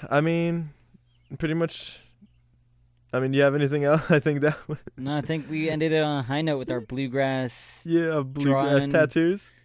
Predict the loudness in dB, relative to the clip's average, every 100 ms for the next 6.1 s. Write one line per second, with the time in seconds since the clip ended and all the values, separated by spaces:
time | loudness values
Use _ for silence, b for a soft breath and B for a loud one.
0 | _ -6 -2 -4 -2 -4 -4 -4 -4 -4
1 | -10 -16 -18 -20 B -14 -6 -2 0 -2
2 | -6 -4 -2 4 4 6 4 2 4 6
3 | 6 2 -2 -2 0 0 -2 -6 -4 -2
4 | -2 -2 _ _ b b b -12 -8 -4
5 | -2 -4 -6 -8 -8 -4 -4 -6 -8 -8
6 | -8